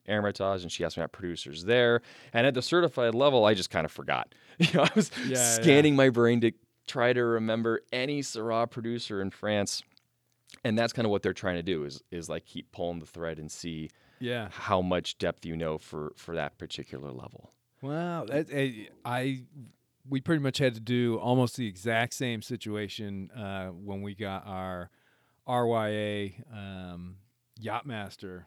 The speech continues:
Speaker 1: What does R Y A
Speaker 2: license.
Speaker 1: stand for?
Speaker 2: Uh, the Royal Yachting Association.
Speaker 1: Okay,
Speaker 2: So
Speaker 1: cool.
Speaker 2: it's over in England, and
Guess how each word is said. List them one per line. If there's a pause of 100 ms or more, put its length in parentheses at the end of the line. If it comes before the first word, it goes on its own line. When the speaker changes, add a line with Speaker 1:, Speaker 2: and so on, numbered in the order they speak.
Speaker 1:
What
does
R
Y
A
Speaker 2:
license.
Speaker 1:
stand
for? (100)
Speaker 2:
Uh,
the
Royal
Yachting
Association.
Speaker 1:
Okay,
Speaker 2:
So
Speaker 1:
cool.
Speaker 2:
it's
over
in
England,
and